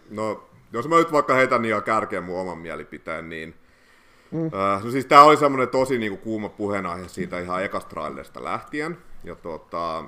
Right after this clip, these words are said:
Speaker 1: ja graafisesti siinä on paljon ongelmia. Esim. se ruohon liikkuminen välillä, ja sitten siinä on tosi paha pop-in-ongelma. Varsinkin silloin, jos lentelee ympäriinsä, niin se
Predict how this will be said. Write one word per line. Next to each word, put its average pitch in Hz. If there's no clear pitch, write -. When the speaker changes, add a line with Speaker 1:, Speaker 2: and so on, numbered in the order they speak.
Speaker 1:
ja 90
graafisesti 123
siinä 95
on 117
paljon 87
ongelmia. 73
Esim. 117
se 117
ruohon 98
liikkuminen 123
välillä, 113
ja 90
sitten 92
siinä 90
on 85
tosi 143
paha 92
pop-in-ongelma. 80
Varsinkin 135
silloin, 120
jos 92
lentelee 95
ympäriinsä, 76
niin 87
se 98